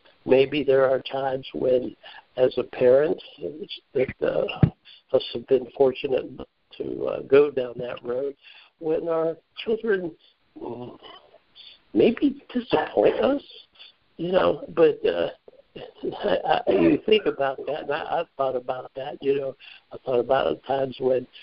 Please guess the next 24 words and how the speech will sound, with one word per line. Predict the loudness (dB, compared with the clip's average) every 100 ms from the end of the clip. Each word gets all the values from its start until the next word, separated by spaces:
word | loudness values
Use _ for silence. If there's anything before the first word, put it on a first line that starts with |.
| -20 -4
when | 0
I | 2 0 0
felt, | 0 0
"Okay, | 0 2
I'm | 2 4
disappointed | 2 2 -4 0 2 2 0
in | 2
what | 2 2
they | -2 -8 _
did, | 0 0 0 -8 -20 _ 2
but | 2 2 -6 _ _ _ _ _ -8
am | -4
I | -2
really | -2 0 0 0
disappointed | 0 -2 -4 0 4 4 2 -6
in | -8 -6
who | -4 -2
they | 0 0
are?" | 2 2 0 -8 -8 -8 -12 0
See, | 2
that's, | 4 2 -2 -18 _ -8 0
that's, | 0 -2
that's | -6 0 0 0 -2
a, | 0 -2